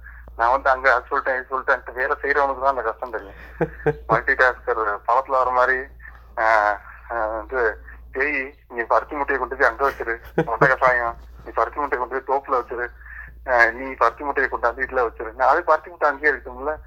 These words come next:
இப்படிதான் இந்த கிண்ணிக்கு பல இடங்கள்ல வந்து நம்மளோட பாஸோ இல்ல யாரோ சொல்றது, மூணு வ-, மல்டி டாஸ்க், "நீ இது செய், அதை செய், இதை செய்யன்னு" கடைசியா எந்த வேலையும் யாரும் செய்யறதில்ல. வேலை சொல்றவங்களும் ஒரே வேலையை ரெண்டு பேர்கிட்ட இல்லாட்டி பாதி பாதியா பிரிச்சு சொல்றோம்னு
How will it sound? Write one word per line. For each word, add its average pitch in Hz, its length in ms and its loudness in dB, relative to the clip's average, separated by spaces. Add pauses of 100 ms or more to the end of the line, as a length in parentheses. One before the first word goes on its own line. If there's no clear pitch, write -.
(400)
இப்படிதான் 143 360 2
இந்த 127 200 -8
கிண்ணிக்கு 113 580 -10 (380)
பல 123 200 6
இடங்கள்ல 139 280 0
வந்து 117 300 -4
நம்மளோட 113 520 -2
பாஸோ 110 320 2
இல்ல 113 120 -2
யாரோ 107 240 -2
சொல்றது, 107 300 -10 (600)
மூணு 135 460 0
வ-, 110 120 2
மல்டி 120 320 0
டாஸ்க், 127 400 4 (260)
"நீ 123 120 -16
இது 131 200 -14
செய், 143 140 -4
அதை 127 220 0
செய், 139 120 -6
இதை 131 260 -8
செய்யன்னு" 147 280 -10 (380)
கடைசியா 127 400 0
எந்த 127 240 2
வேலையும் 143 340 2
யாரும் 123 220 4
செய்யறதில்ல. 107 440 -8 (520)
வேலை 127 320 2
சொல்றவங்களும் 160 580 2 (200)
ஒரே 127 320 0
வேலையை 156 360 2
ரெண்டு 117 240 -4
பேர்கிட்ட 127 440 0 (440)
இல்லாட்டி 120 320 2
பாதி 127 240 4
பாதியா 135 280 0
பிரிச்சு - 360 -10
சொல்றோம்னு 113 340 -2